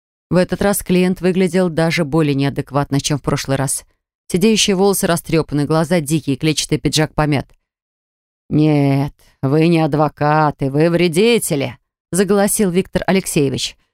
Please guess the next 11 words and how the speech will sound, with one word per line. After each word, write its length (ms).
«У 60
меня 220
из-за 200
ваших 360
советов 500
жена 340
ушла 320
и 60
на 100
развод 440
подала». 440